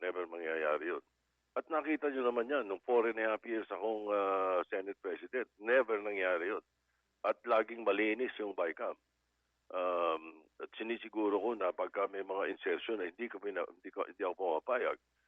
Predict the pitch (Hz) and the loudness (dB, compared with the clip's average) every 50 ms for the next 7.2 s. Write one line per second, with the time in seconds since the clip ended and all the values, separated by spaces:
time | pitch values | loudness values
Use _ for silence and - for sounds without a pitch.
0 | _ _ _ _ - - 87 95 95 92 92 85 82 - - - - 92 92 90 | _ _ _ _ -8 -4 -2 -2 -2 -2 -4 -4 -6 -6 -12 -14 -12 -10 -4 0
1 | 87 85 85 82 85 - 85 80 - 87 78 78 - 90 90 113 127 101 80 73 | 2 2 2 2 -2 -6 -8 -6 -2 0 0 0 -2 -6 -10 -8 -6 -6 -6 -4
2 | 78 87 95 90 80 76 78 78 76 76 73 71 - 71 71 73 73 73 - 80 | -4 -4 -4 -4 -4 -4 -4 -4 -4 -6 -10 -10 -10 -8 -6 -4 -4 -4 -4 -6
3 | 78 - 98 98 - - 76 - - 78 76 76 69 71 78 80 80 82 78 76 | -10 -8 -8 -8 -8 -10 -12 -10 -8 -6 -4 -2 -2 -2 -4 -6 -10 -12 -14 -14
4 | - - 76 78 78 76 76 76 76 78 78 87 92 95 73 65 - _ _ _ | -14 -14 -10 -10 -8 -6 -6 -8 -8 -8 -6 -4 -2 -2 -4 -6 -8 _ _ _
5 | _ _ _ _ _ _ _ _ - - 107 113 120 120 120 113 113 110 104 101 | _ _ _ _ _ _ _ _ -6 -2 0 2 4 4 4 4 4 4 2 2
6 | - _ _ _ _ _ _ _ _ _ _ - 127 127 - 180 175 165 151 117 | 0 _ _ _ _ _ _ _ _ _ _ -8 -6 -4 0 4 6 8 10 10
7 | 107 113 123 - | 8 6 4 -2